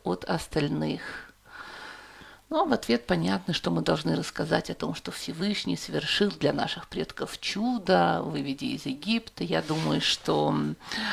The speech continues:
а, это все знают, это важная заповедь, ведь о событиях, э, исхода в Торе сказано именно так: «И расскажи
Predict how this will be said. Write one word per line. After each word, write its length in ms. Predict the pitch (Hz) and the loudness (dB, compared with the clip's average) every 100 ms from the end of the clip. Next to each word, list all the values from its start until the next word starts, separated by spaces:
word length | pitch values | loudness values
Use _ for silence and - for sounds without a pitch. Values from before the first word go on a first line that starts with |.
| 156 - - | 0 -2 -4
а, 420 | - 185 - - - | 0 4 4 2 -2
это 220 | 175 - | -8 -6
все 200 | - - | -6 -6
знают, 580 | 160 220 285 277 269 - - - - | 6 10 12 10 6 -2 -10 -10 -8
это 280 | 147 - - | -8 -4 4
важная 420 | 156 151 151 143 | 4 4 2 4
заповедь, 960 | 180 233 233 208 190 196 - - - - | 8 8 6 -2 -4 -6 -6 -6 -8 -10
ведь 680 | 160 160 160 156 - - - - - | -10 -4 -4 -4 -8 -8 -8 -12 -6
о 100 | 160 | -4
событиях, 920 | - 151 190 185 - 170 165 - - | -4 -2 -4 -4 2 4 2 -2 -10
э, 200 | - - - | -4 -4 -4
исхода 800 | - - - 254 262 202 196 196 - - - - | -8 -8 4 8 8 10 8 6 -2 -8 -6 -8
в 100 | - | -10
Торе 300 | - 175 190 196 | -2 2 4 4
сказано 500 | - 185 170 175 170 | 4 4 4 4 4
именно 300 | 170 165 165 | 4 2 0
так: 420 | - 170 156 - | 4 4 4 0
«И 100 | 170 | 0
расскажи 720 | 165 - - 160 160 254 320 | 0 -2 0 2 4 2 2